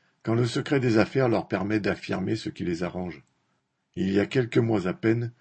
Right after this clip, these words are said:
ils indiquaient encore que les résultats de la concession étaient bons,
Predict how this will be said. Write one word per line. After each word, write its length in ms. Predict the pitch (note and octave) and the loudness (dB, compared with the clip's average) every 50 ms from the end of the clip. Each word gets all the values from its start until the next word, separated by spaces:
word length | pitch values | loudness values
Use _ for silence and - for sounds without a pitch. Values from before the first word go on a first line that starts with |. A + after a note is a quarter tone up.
| _ _ | _ _
ils 200 | - A2+ G#2 A2 | -4 -4 0 0
indiquaient 340 | C3 B2+ A#2 C3+ B2+ - C#3 | 0 0 0 -2 -4 0 0
encore 360 | C3+ C3 A#2 G#2+ B2+ A2+ F#2+ | 0 0 0 2 2 0 0
que 100 | - - | 2 -2
les 140 | G2 F2+ G2 | 0 2 2
résultats 500 | - G#2+ A#2 A#2 C3 B2+ A2+ - B2 A2+ | 2 2 0 0 0 -2 -2 0 0 0
de 120 | G2 F2+ F2 | 2 2 0
la 120 | F2 F2 | 0 -2
concession 640 | - - C3+ A#2+ - - - - - - A2+ G2 | -2 -4 -8 -6 -6 -6 -8 -6 -4 -4 -2 -2
étaient 220 | E2+ D#2 - F2+ E2 | -2 -2 -2 -2 -2
bons, 260 | D#2 F#2+ G#2+ A#2+ B2 | -2 -2 -4 -4 -6